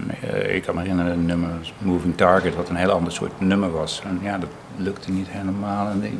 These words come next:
het was echt zo'n moment van, "Tja, <laughs> wat nu?" Toen, ehm, op een bepaald moment had ik een gitaar in mijn hand, toen begon ik een beetje een soort fingerpicking achter dat nummer te spelen.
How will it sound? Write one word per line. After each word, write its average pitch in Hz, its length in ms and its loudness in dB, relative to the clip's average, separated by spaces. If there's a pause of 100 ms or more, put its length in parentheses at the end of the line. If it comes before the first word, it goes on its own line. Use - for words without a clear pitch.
(120)
het 107 140 -6
was 113 160 -4
echt 120 120 -4
zo'n 120 120 -2
moment 110 340 2
van, - 160 -8
"Tja, - 280 -6 (360)
<laughs> - 440 2
wat 104 80 -8 (120)
nu?" 95 120 -6 (800)
Toen, 92 280 4
ehm, - 440 4
op - 80 0
een - 80 -4 (1080)
bepaald - 140 -8
moment 87 180 -6
had 87 120 2
ik 82 120 -4
een 92 60 -4
gitaar - 260 -8
in 80 60 -8
mijn 85 100 0
hand, 85 140 0
toen 92 80 -4
begon 87 180 -4
ik - 60 -4 (240)
een 92 100 -6
beetje 90 200 -4
een - 80 -10
soort - 200 -8
fingerpicking 90 680 -2
achter 87 300 -2
dat 87 140 2
nummer 87 260 6
te - 100 -8
spelen. 87 520 2